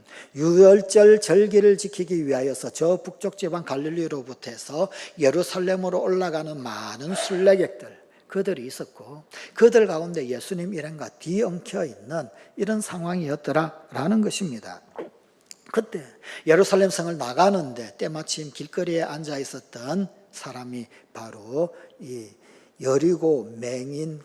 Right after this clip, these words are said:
각설이 바디메오였었습니다. 그때 이 바디메오는 나사렛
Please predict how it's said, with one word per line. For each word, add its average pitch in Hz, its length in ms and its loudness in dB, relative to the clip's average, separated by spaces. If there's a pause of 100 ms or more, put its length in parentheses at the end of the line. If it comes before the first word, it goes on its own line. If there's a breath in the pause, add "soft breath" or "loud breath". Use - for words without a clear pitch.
각설이 127 640 -16 (260)
바디메오였었습니다. 135 1600 -10 (420 loud breath)
그때 208 280 4
이 202 100 8
바디메오는 180 680 0
나사렛 180 640 4